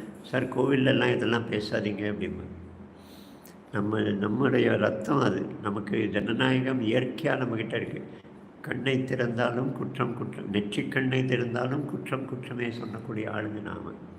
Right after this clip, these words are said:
அங்கே பயங்கரவாதி உட்கார்ந்திருக்கிறான், பதுங்கியிருக்கான், தெரியும், அங்க போறவங்க, தொழுகைக்கு போறவங்களுக்கு. ஆனா அவனுக்கு எதிரா ப்ரொடெஸ்ட் பண்ண மாட்டாங்க,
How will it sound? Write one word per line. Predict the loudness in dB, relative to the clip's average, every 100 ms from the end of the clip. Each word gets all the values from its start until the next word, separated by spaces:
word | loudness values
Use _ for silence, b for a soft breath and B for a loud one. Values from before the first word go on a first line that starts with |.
| B B B B B B B B B B
அங்கே | -2 2 2 4 4
பயங்கரவாதி | 6 6 8 8 8 8 4
உட்கார்ந்திருக்கிறான், | 4 6 6 4 2 2 4 2 0
பதுங்கியிருக்கான், | 2 2 2 0 2 4 4 4
தெரியும், | 6 8 8 8 6 4 0
அங்க | 0 0
போறவங்க, | 0 0 2 4 4 2 2
தொழுகைக்கு | 2 2 4 2 0
போறவங்களுக்கு. | 0 0 -2 -4 -4 -6 -6 B B B
ஆனா | 2 4 4
அவனுக்கு | 0 -2 0
எதிரா | 2 2
ப்ரொடெஸ்ட் | 2 -2 -2 -2 -2
பண்ண | -6 -6 -6
மாட்டாங்க, | -4 -4 -2 -4